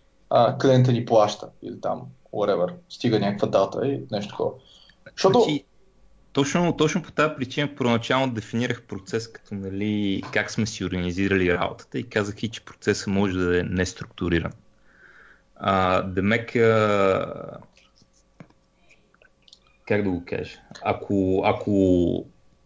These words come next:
Speaker 2: това, което правите някъде, е, имаме тук записано какво правим и от време на време го читваме, процесът не е това, което е написано, а е, е това написаното и от време,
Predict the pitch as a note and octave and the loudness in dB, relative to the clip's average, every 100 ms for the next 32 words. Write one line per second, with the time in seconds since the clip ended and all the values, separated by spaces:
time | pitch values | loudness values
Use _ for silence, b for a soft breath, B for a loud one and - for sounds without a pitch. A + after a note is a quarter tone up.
0 | _ - A#2+ C#3 C3+ - - B2 B2+ - | _ -2 0 2 0 -2 -2 0 0 0
1 | A#2 A2 G#2 F#2+ F2 F2+ G#2 G#2 - F2 | 2 4 4 2 -2 -2 -2 -2 -6 -4
2 | G2 A#2 A#2 G2+ G2+ A2+ A#2 A2 A2 - | 0 2 2 0 0 0 0 0 -4 -10
3 | A2 G2 G2 G2+ - G#2 G2 G2 G2+ F#2+ | -6 -6 -6 -8 -6 -4 -4 -2 0 0
4 | - F#2 F#2 A#2+ G#2+ F2+ G#2+ G#2 G2 G2+ | 0 -2 0 0 -2 0 0 2 0 0
5 | G#2 F#2+ F2 - A2 A2 A2+ F2 A2 D#3+ | 0 -2 -6 -4 -6 -4 -8 -4 -4 -6
6 | _ _ - A2 - C#3 - A#2+ B2+ D3 | _ _ -10 -6 -2 -2 0 0 2 2
7 | C3+ B2+ - _ _ _ - A#2 - A2 | 2 -4 -14 _ _ _ -2 0 4 2
8 | A2+ G2 F#2+ - G2+ - G2+ C3+ C#3+ B2 | 2 -4 -4 -8 -10 -6 -4 -2 0 2
9 | A#2 A2 - _ - B2+ - A#2+ A#2 - | 2 -2 -8 _ -8 -6 0 0 0 -4
10 | A2 - C3+ D3+ - D#3+ - C3+ B2+ A#2 | -10 -8 -8 -8 -10 -14 -6 -4 -2 0
11 | A#2+ A2+ G#2+ | 2 2 0